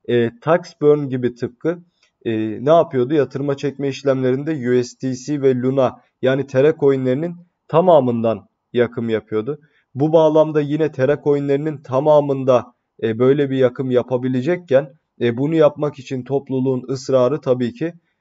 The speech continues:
e, ana durum olacaktır. E, yapma ihtimali kendi başlarına biraz zor. Çünkü adamlar doğrudan doğruya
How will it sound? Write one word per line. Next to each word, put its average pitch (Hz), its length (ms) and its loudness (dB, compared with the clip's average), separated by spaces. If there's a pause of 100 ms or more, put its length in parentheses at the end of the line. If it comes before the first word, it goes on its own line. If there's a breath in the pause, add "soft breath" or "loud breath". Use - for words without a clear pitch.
(140)
e, 110 280 -4
ana 151 340 0
durum 123 240 0
olacaktır. 113 680 -6
E, 120 100 -4
yapma 123 460 -2
ihtimali 127 520 -2
kendi 127 360 -4
başlarına 120 560 -2
biraz 117 260 -2
zor. 151 220 -4 (400)
Çünkü 139 300 -2
adamlar 127 540 0
doğrudan 131 460 2
doğruya 135 400 0